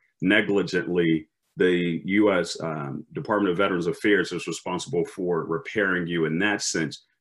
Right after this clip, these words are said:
But it, you know, unfortunately, that extends to, to, uh, women and their children. So if a mother's pregnant in the military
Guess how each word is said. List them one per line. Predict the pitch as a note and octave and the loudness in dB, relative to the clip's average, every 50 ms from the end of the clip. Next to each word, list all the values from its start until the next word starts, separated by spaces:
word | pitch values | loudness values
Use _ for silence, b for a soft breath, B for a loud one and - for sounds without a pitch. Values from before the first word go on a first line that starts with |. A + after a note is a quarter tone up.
| _ _ | _ _
But | - G#2 G2+ G2+ - - | 2 2 2 2 2 4
it, | G#2 G2+ G2 - - F2+ - - - - | 4 4 4 2 -4 -14 -14 -14 -12 -4
you | - G#2+ G#2+ | 0 2 2
know, | G2 F#2 F2+ F2+ | 2 2 0 -2
unfortunately, | F#2 F2 - - D3 E3 G3+ - - F#2 F2 E2 E2+ | -2 -2 0 0 2 2 2 2 0 0 2 2 0
that | E2 - A2+ D#3+ - | 2 2 2 2 2
extends | E2 - - - - G2+ G2+ G#2 G#2 G#2 G2+ - - - | 0 -4 -6 -2 0 2 2 2 2 2 0 -2 -6 -4
to, | - G2+ F#2+ F2+ F2+ F2 E2+ _ _ _ _ _ _ _ _ _ _ _ _ _ _ _ _ _ _ - - | -4 -2 -2 -2 -4 -6 -8 _ _ _ _ _ _ _ _ _ _ _ _ _ _ _ _ _ _ -8 0
to, | - A2 G#2 G#2 - - | 2 4 4 4 2 0
uh, | - F#2 F2 E2+ E2 | -4 -4 -4 -4 -4
women | F2 F#2+ G2+ A#2 B2+ C3 B2+ A#2+ | 0 2 2 4 4 4 4 4
and | A2 G#2 G#2 | 4 4 2
their | G2+ G2 F2 | 2 0 -2
children. | - - - A#2+ A#2 C#3 C3+ C#3 - - - | -4 -4 -4 -2 -2 -2 -2 -4 -8 -10 -6
So | - - A2 F#2+ | -4 0 0 0
if | F2+ F#2 | 2 0
a | F2+ | 0
mother's | F2 F#2 G#2 A2 A#2 A2 F2+ D#2+ - | 0 0 0 0 0 0 -2 -2 -6
pregnant | - - - - C#3 E3+ D#3+ - D#2 C2+ B1 - - _ _ _ _ _ _ _ _ - | -12 -10 -4 0 0 2 2 0 -2 -4 -6 -10 -14 _ _ _ _ _ _ _ _ 2
in | G#2 A2+ | 4 6
the | A#2 | 6
military | A#2+ B2 C3 D3 C#3+ A2+ - - F#2 E2 E2 D#2 D#2 D#2+ D#2+ - | 8 6 6 6 4 4 2 2 0 2 2 2 0 -2 -4 -6